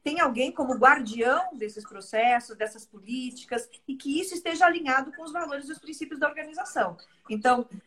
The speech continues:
como é que eu tô contratando, como é que eu tô promovendo, como é que eu tô desligando? Isso tudo é sentido na pele por parte das pessoas.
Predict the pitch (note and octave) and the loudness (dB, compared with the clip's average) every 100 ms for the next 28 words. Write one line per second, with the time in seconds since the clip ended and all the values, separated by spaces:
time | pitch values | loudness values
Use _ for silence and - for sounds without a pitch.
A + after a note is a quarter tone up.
0 | - C#4+ C4 C4+ C4 B3 A#3+ A#3 G#3+ C4 | -8 -2 0 0 0 -2 -2 0 0 2
1 | C#4 C#4 A#3 A#3 A3+ A3 G#3+ G3+ F#3 A#3 | 0 -4 -6 -6 -8 -6 -6 -6 -2 -2
2 | B3 C4 A3+ A3+ A3+ G#3+ F#3+ F#3+ F#3 G#3 | -2 -6 -8 -6 -8 -8 -14 -14 -4 -4
3 | A#3+ C4 - _ _ _ _ _ - B3+ | -2 -6 -10 _ _ _ _ _ -6 -4
4 | C4+ C4 C4 D4+ B3 B3 - C#4 C4+ D4+ | -4 -4 0 0 2 0 0 -6 -4 -4
5 | C4+ C4 B3 A#3 A3+ A#3 A3 G#3 G3+ G3 | 2 4 8 8 8 2 -2 -2 -2 -12
6 | - G3 F#3 D#3+ D3 | -14 -14 -10 -10 -12